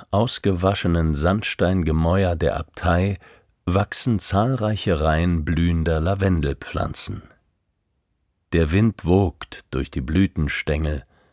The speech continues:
und es ist, als ob ein lilafarbenes Meer gegen das Kloster brandet. Die Sonne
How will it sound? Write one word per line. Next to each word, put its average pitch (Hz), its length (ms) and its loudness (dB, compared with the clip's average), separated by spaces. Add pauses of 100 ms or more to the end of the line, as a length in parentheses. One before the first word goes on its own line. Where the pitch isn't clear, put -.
(320)
und 95 180 -2
es - 160 -6
ist, - 320 -4
als - 260 -2
ob 113 220 -4
ein 107 260 0
lilafarbenes 104 1160 -2
Meer 87 600 -2
gegen 80 300 -2
das 80 260 -4
Kloster 76 480 -2
brandet. 69 800 -8 (1600)
Die 73 120 -2
Sonne 87 540 2